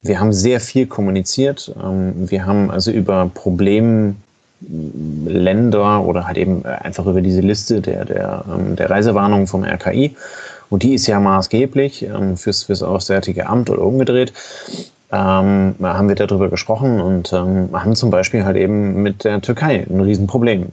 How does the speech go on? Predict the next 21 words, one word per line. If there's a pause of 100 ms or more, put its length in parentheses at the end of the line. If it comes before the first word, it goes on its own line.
ne? (100)
Wir
haben,
wir
haben
Mitarbeiter
bei
uns,
ähm, (720)
die
aus
der
Türkei
kommen,
beziehungsweise
die
halt
eben
da
Familie
haben